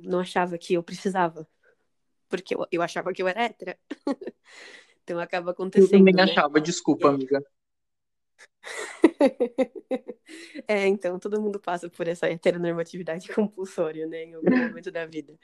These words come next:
Speaker 2: Mas é bom lembrar que eu
Speaker 1: Mas
Speaker 2: vou, vou falar, vou contar aqui pros, pros nossos ouvintes, nossos podcasters. Quer dizer, podcasters é a gente. É, pros nossos ouvintes que eu e a Bárbara, a gente não se conhece pessoalmente, né?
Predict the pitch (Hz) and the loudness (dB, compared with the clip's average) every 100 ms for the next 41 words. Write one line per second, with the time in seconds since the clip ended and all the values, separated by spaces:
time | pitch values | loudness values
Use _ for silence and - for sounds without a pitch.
0 | _ _ _ 165 165 180 170 185 190 151 | _ _ _ 4 6 6 6 6 4 2
1 | 151 - 165 175 190 180 151 151 156 156 | -2 0 2 6 6 6 6 8 10 10
2 | 156 156 151 151 180 139 143 170 180 160 | 8 8 4 6 6 6 6 6 4 2
3 | 147 143 156 156 156 151 147 143 - - | 4 4 2 4 8 10 10 8 -4 -6
4 | - 156 147 147 - 151 160 151 147 147 | 2 4 6 6 4 6 8 8 4 -2
5 | - 220 - - 147 147 151 - 170 156 | -2 -6 -4 4 4 4 -4 4 6 6
6 | - 160 143 - 170 143 143 - - _ | 6 4 4 4 6 6 6 -2 -12 _
7 | _ _ _ _ _ - 143 135 127 - | _ _ _ _ _ 0 4 6 4 4
8 | 143 - 185 156 - 160 - 131 - _ | 2 6 6 8 6 6 6 -2 -10 _
9 | _ - - _ _ 156 151 147 143 151 | _ -20 -20 _ _ 6 8 8 8 6
10 | 143 143 180 156 147 147 151 175 - - | 6 6 8 6 8 6 2 0 -2 6
11 | 160 160 160 143 139 151 160 156 151 160 | 10 10 10 8 8 6 6 2 -2 -2
12 | 143 - 180 156 - 170 - 208 202 156 | -2 0 0 0 -2 -6 4 6 6 2
13 | 156 - 127 139 | -2 -4 -4 -4